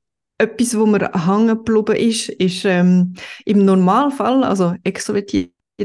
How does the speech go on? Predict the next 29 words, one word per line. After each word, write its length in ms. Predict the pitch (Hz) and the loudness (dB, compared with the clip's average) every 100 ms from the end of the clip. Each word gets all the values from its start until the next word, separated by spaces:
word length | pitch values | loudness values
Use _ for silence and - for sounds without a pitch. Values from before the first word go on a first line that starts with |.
| 208 | -2
Menschen 300 | 180 185 196 | 0 0 -2
nutzen 240 | 185 185 180 | -4 -6 -6
Smalltalk 580 | - 185 190 202 202 202 | -2 -2 -2 -2 -4 -6
so 140 | - | -8
ein 60 | 196 | -2
bisschen 200 | 202 180 | 0 2
als 380 | 180 180 - - _ _ | 0 0 -4 -8 _ _
Einstieg, 680 | 233 247 240 - 220 165 160 | 2 2 0 -2 0 0 -4
um 60 | - | -6
zu 220 | 202 190 | -2 2
schauen, 400 | 190 190 185 180 | 2 2 0 0
ist 200 | 208 185 | -2 -2
man 100 | 196 | -4
sich 140 | 180 - | -4 -6
sympathisch, 760 | 202 190 190 208 214 214 190 | -2 -2 0 -2 -2 -6 -6
will 120 | 175 - | -6 -2
man 180 | 180 196 | -2 -2
weitergehen, 520 | 196 202 - 175 170 | -6 -8 -4 -4 -2
will 120 | 151 | -4
man 120 | 160 160 | -4 -6
tiefer 400 | 185 185 180 180 | -4 -4 -6 -6
gehen, 420 | 175 165 160 156 | -4 -2 -2 -2
ist 140 | 165 | -4
man 160 | 160 156 | -6 -4
bereit, 500 | 165 147 147 170 - | -4 -2 -4 -6 -8
mit 240 | 156 - | -10 -8
dem 160 | 156 156 | -6 -4
Menschen 360 | 175 170 165 175 | -4 -4 -6 -8
Freundschaft 720 | 190 170 175 - 165 - | -6 -4 -4 -4 -8 -10